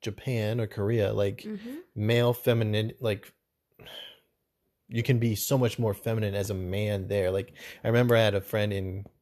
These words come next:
Speaker 1: college,
Speaker 2: Yeah.
Speaker 1: in Young, who had, like, a purse,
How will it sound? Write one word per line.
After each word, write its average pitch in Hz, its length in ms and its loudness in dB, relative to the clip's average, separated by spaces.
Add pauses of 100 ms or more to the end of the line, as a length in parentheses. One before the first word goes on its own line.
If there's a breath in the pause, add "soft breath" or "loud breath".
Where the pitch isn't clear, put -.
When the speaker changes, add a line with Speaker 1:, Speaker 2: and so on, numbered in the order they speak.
Speaker 1:
college, 98 640 -2
Speaker 2:
Yeah. 226 240 -14
Speaker 1:
in 123 160 0
Young, 127 260 2 (1300 loud breath)
who 143 540 8
had, 147 460 4
like, 156 180 4
a 151 40 -2
purse, - 640 0